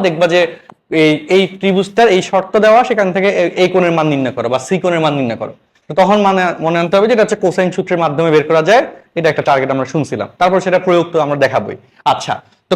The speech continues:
কোসাইন সূত্র, কোসাইন মানে কস কে বোঝাচ্ছে, এটা তো জানি আমরা যে cos A, এই যে ইকুয়াল,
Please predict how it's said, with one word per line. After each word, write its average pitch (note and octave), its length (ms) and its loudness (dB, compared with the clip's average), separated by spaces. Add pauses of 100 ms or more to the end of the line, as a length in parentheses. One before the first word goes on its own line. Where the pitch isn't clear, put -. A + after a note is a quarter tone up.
কোসাইন A3+ 340 4
সূত্র, B3+ 160 -2 (180)
কোসাইন A3+ 300 0
মানে A3+ 200 2
কস G3+ 200 2
কে A#3 120 2
বোঝাচ্ছে, G3+ 260 2
এটা G3 140 2
তো F#3+ 100 0
জানি F3 220 2
আমরা F3 220 4
যে G3 60 2 (120)
cos A3 360 8 (220)
A, - 20 6 (360)
এই E3 100 0
যে C3 80 2 (960)
ইকুয়াল, F3 380 2